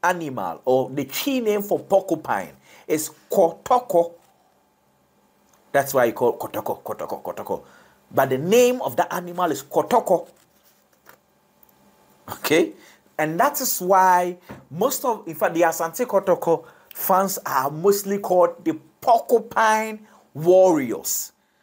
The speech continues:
The Porcupine Warriors. Ah, let me explain, I'll explain. Okay? So step by step, I want you to understand the whole concept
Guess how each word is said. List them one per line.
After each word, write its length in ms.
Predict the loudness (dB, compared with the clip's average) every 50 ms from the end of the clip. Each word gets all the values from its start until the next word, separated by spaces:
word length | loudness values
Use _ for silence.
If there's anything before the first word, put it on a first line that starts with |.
| _ _ _ _ _ _ _ _ _ _ _ _ _ _
The 180 | -2 0 0 0
Porcupine 1160 | 0 -4 -4 -2 0 0 0 2 0 0 0 0 -2 -2 0 0 0 0 -2 -2 -4 -8 -12
Warriors. 1000 | -12 -8 0 4 6 6 6 6 2 -2 -4 -8 -10 -12 -12 -10 -12 -12 -14 -16 _ _ _ _ _ _ _ _ _ _ _ _ _ _ _ _ _ _ _ _ _ _ _ _ _ _ _ _ _ _ _ _ _ _ _ _ _ _ _ _ _ _ -8
Ah, 200 | -8 -8 -8 -6 0
let 160 | 2 2 2
me 80 | 2
explain, 400 | -2 -4 -6 -8 -8 -8 -6 -6
I'll 200 | -6 -8 -8 -10
explain. 500 | -14 -14 -16 -8 -6 -6 -4 -4 -8 -12 -18 _ _ _ _ _ _
Okay? 280 | -2 0 0 0 0 -4 -12 _ _ _ _ _
So 200 | -8 -4 -2 -2
step 340 | -2 0 0 0 0 2 0
by 180 | 0 -2 -2
step, 280 | -4 -4 -2 0 2 4
I 80 | 2
want 240 | 2 2 0 -4 -6
you 140 | -8 -8 -8
to 160 | -6 -4 -4
understand 760 | -4 -2 -2 -4 -4 -4 -6 -4 -2 0 0 0 -2 -4 -8 -14 _ _ _ _ _ _ _ _ _ _ _ _ _ _ _ _ _ _
the 100 | -8 -8
whole 280 | -2 2 2 4 4 2
concept 840 | 0 -4 -4 -4 -4 -6 -4 -2 -2 -2 -2 -4 -10 -12 -12 -14